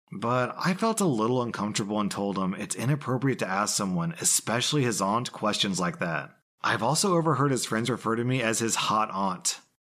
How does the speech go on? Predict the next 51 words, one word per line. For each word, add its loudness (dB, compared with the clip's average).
He'll 0
also 2
go 2
out 2
of 0
his 0
way 0
to 0
touch -2
me, -4
not 0
inappropriately 0
necessarily, 0
but -4
asking 0
for -2
hugs -2
when -2
he 0
sees 0
me. -6
Or 0
he'll 0
put 0
his 2
hands -2
on 0
his 0
hips -2
and 0
move 0
me 0
if -4
he 0
needs 0
to -2
get -2
around 0
me 0
and 0
I'm 0
in 0
his -2
way, -2
tickling, 2
teasing 0
me, 2
or -2
pulling -2
my 0
hair. -4